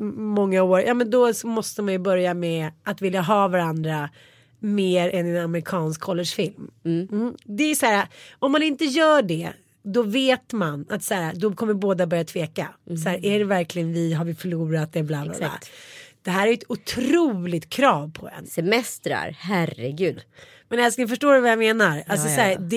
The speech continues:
Speaker 1: är ju faktiskt en otrolig press det här.
Speaker 2: Ja.
Speaker 1: Ja, att så här, man vet att så här, det måste ske.
Speaker 2: Mm.
Speaker 1: Ja, ja, skit i det. Och då sitter jag där och, eh, hur håller man inne? Alltså, en vanlig pruttament kan man ju så här,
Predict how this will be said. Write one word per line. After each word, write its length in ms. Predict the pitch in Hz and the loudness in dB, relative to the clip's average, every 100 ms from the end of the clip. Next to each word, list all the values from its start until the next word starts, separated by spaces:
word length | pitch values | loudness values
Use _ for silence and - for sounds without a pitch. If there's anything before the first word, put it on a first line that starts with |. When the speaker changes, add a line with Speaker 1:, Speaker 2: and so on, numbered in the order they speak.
| 226 | 0
Speaker 1:
är 160 | 247 254 | 2 2
ju 80 | |
faktiskt 480 | 220 185 180 170 - _ - | 0 -2 -2 -6 -8 _ -6
en 120 | 208 | -4
otrolig 680 | 208 - 262 285 185 180 165 | -2 -2 0 2 0 -2 -2
press 320 | 240 202 - | -2 -2 -4
det 80 | 160 | -6
här. 320 | 139 151 151 - | -10 -12 -12 -8
Speaker 2:
Ja. 280 | 165 151 156 - | -6 -6 -10 -2
Speaker 1:
Ja, 240 | 202 208 214 | 0 0 -2
att 180 | 214 | -6
så 80 | - | -4
här, 80 | 196 | -4
man 360 | 202 214 220 208 | 0 -2 0 0
vet 360 | 269 247 240 | 2 2 2
att 120 | 208 | -6
så 100 | - | -4
här, 120 | 190 185 | -4 0
det 80 | |
måste 420 | 208 202 - - 175 | 0 0 -2 -6 -6
ske. 340 | - 202 190 - - | -2 -4 -4 -14 -10
Speaker 2:
Mm. 180 | 151 143 | -8 -4
Speaker 1:
Ja, 100 | 185 | -4
ja, 80 | 160 | -4
skit 220 | - 214 | -6 -6
i 20 | - | -6
det. 100 | - - _ _ _ - | -12 -20 _ _ _ -6
Och 80 | 226 | 0
då 100 | 247 | 0
sitter 340 | 262 247 247 | 0 0 0
jag 100 | 240 | 4
där 360 | 233 233 233 226 | 6 6 4 0
och, 300 | 214 - 226 | -4 -2 -2
eh, 200 | 214 - - _ _ _ _ _ _ - | 0 -4 -12 _ _ _ _ _ _ -2
hur 400 | 302 320 285 294 | 2 4 2 0
håller 300 | 220 262 240 | 4 4 4
man 180 | 233 233 | 2 0
inne? 580 | - 247 202 220 247 156 185 _ 240 | 0 2 0 0 0 0 -6 _ -6
Alltså, 220 | 240 - - - | -2 -4 -4 -6
en 180 | 254 254 | -2 4
vanlig 380 | 294 285 311 - | 6 6 2 -2
pruttament 640 | 320 320 277 196 160 160 | -4 0 2 2 0 -4
kan 160 | - 196 | -4 0
man 140 | 190 | 0
ju 80 | 180 | 0
så 100 | 196 | 0
här, 260 | 175 160 | 0 0